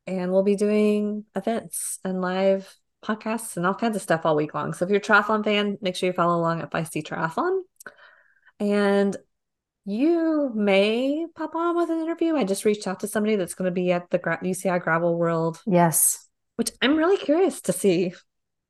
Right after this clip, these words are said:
Speaker 2: Oh,
Speaker 1: what
Speaker 2: I
Speaker 1: is.
Speaker 2: re-, yeah, I'm excited to watch. So.
Speaker 1: And I'm
Speaker 2: It's,
Speaker 1: really sad
Speaker 2: it's
Speaker 1: that, did you see Caroline? Uh, she, f-, she broke her collarbone, so she's not gonna be able to compete.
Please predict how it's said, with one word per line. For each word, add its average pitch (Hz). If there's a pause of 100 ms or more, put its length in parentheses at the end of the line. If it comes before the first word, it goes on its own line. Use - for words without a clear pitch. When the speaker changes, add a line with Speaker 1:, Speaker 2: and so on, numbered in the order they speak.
(260)
Speaker 2:
Oh, 190
Speaker 1:
what 175
Speaker 2:
I 180
Speaker 1:
is. 170
Speaker 2:
re-, 175
yeah, 165
I'm 165
excited 147
to 151
watch. -
So. 156 (500)
Speaker 1:
And 247
I'm 262
Speaker 2:
It's, 269
Speaker 1:
really 311
sad 311
Speaker 2:
it's 254
Speaker 1:
that, 247 (120)
did 226
you 233
see 262
Caroline? 214 (460)
Uh, 180 (220)
she, -
f-, - (120)
she 196 (880)
broke 196
her 190
collarbone, 185
so 190
she's 185
not 170
gonna 165
be 175
able 165
to 165
compete. 175